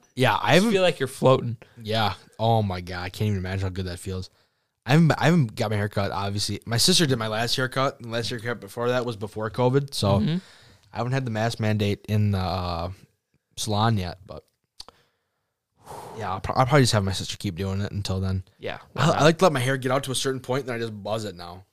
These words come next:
Speaker 2: Mm-hmm.
Speaker 1: So I'll probably go for another
Speaker 2: Mm-hmm.
Speaker 1: six months.
Speaker 2: Yeah.
Speaker 1: And I'll buzz it.
Speaker 2: I remember I th-,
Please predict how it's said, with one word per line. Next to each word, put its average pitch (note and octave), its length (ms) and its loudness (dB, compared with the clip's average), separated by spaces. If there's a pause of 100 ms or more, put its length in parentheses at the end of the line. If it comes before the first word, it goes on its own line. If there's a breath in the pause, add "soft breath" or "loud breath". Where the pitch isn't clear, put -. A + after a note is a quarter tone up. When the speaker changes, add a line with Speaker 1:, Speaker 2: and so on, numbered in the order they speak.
(220)
Speaker 2:
Mm-hmm. C#3+ 120 -8
Speaker 1:
So F3+ 100 -2
I'll A2+ 120 2
probably B2 240 2
go A#2+ 140 6
for A#2+ 120 0
another A2 300 6
Speaker 2:
Mm-hmm. - 800 -14 (600 soft breath)
Speaker 1:
six - 320 0
months. G2 420 0 (220)
Speaker 2:
Yeah. B2+ 120 -6 (160)
Speaker 1:
And B2 100 6
I'll A2+ 120 8
buzz F#2+ 220 0
it. - 120 -16 (220)
Speaker 2:
I C3+ 60 0
remember C3 240 2 (100)
I C#3 100 -4
th-, - 140 -8